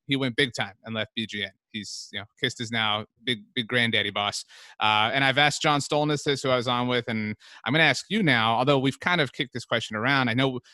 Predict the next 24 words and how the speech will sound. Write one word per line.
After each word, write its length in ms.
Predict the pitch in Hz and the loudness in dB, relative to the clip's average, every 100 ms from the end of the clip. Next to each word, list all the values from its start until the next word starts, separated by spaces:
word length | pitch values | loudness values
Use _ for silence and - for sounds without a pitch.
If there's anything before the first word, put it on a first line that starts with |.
| _ - | _ -6
we 80 | |
talked 240 | 123 131 127 | 2 2 2
about 180 | 120 117 | -4 -4
this 160 | 117 | -4
on 180 | 117 107 - | -4 -6 -8
a 60 | |
special 500 | - - 180 185 185 | -10 0 2 2 2
edition 360 | 160 131 117 123 | 2 0 0 -2
of 80 | 117 | 0
Friday 300 | 135 127 117 | 0 0 0
Football 320 | - 107 104 | -4 -6 -6
Friday 400 | - 127 120 95 | -2 0 2 0
on 100 | - | -6
the 80 | 104 | -6
S 120 | 101 | -6
B 80 | - | -8
N 40 | 101 | -10
Nation 240 | 101 107 | -8 -10
N 80 | 101 | -10
F 100 | 98 | -8
L 120 | 104 | -8
show, 200 | 101 110 | -6 -6
but, 200 | 110 117 - _ _ _ _ | -4 -4 -6 _ _ _ _
um, 420 | 120 120 117 113 | 0 0 0 -2